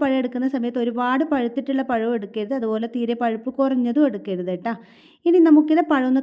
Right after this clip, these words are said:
കട്ട് ചെയ്തെടുക്കാം. അപ്പോൾ ഞാൻ ഇത് ഇതുപോലെ കേട്ടോ കട്ട് ചെയ്ത് എടുത്തിട്ടുള്ളത്. ഒരു പഴത്തിനെ രണ്ട് പീസാക്കിയിട്ട് അതിലൊരു പീസിനെ നാല് പീസാക്കിയിട്ട് ഞാൻ എടുത്തിട്ടുണ്ട്. അപ്പോൾ നിങ്ങൾ എടുക്കുന്ന സമയത്ത് നിങ്ങളുടെ താല്പര്യത്തിനനുസരിച്ച് കട്ട് ചെയ്തെടുത്താൽ മതി. ഇനി നമുക്കിതിലേക്കുള്ള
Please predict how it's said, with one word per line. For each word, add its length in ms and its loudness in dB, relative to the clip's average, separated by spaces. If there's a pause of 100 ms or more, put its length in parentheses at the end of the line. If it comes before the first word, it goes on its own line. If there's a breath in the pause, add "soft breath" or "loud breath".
കട്ട് 280 -6
ചെയ്തെടുക്കാം. 500 -2
അപ്പോൾ 160 -2
ഞാൻ 160 0
ഇത് 140 2
ഇതുപോലെ 400 0
കേട്ടോ 240 -6
കട്ട് 180 -8
ചെയ്ത് 220 -4
എടുത്തിട്ടുള്ളത്. 460 -8 (140)
ഒരു 160 -2
പഴത്തിനെ 340 -4 (100)
രണ്ട് 280 -6
പീസാക്കിയിട്ട് 680 -6 (500 loud breath)
അതിലൊരു 480 4
പീസിനെ 320 0 (100)
നാല് 340 -2
പീസാക്കിയിട്ട് 500 -6
ഞാൻ 160 -2
എടുത്തിട്ടുണ്ട്. 500 -8
അപ്പോൾ 200 -6
നിങ്ങൾ 220 -4 (100)
എടുക്കുന്ന 320 0 (100)
സമയത്ത് 380 -2
നിങ്ങളുടെ 340 -6
താല്പര്യത്തിനനുസരിച്ച് 1000 -6 (100)
കട്ട് 180 -8
ചെയ്തെടുത്താൽ 540 -8
മതി. 240 -2 (1700)
ഇനി 160 10
നമുക്കിതിലേക്കുള്ള 720 4